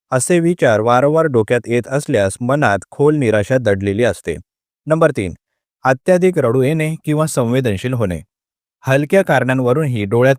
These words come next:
पाणी येणे, भावना अनियंत्रित होणे यामागे मानसिक असंतुलन लपलेलं असतं. नंबर चार,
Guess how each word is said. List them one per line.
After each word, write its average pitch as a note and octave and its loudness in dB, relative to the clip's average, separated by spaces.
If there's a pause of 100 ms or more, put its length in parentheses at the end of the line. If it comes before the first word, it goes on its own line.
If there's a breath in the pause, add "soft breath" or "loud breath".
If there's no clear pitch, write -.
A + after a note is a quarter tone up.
पाणी A#2 0
येणे, F2 -4 (380)
भावना C3 -2
अनियंत्रित C3 0
होणे G2 -6 (360)
यामागे D#3 2
मानसिक C3 0
असंतुलन C3 0
लपलेलं G2+ -2
असतं. F#2+ -4 (560)
नंबर D3+ 2
चार, F#2 -2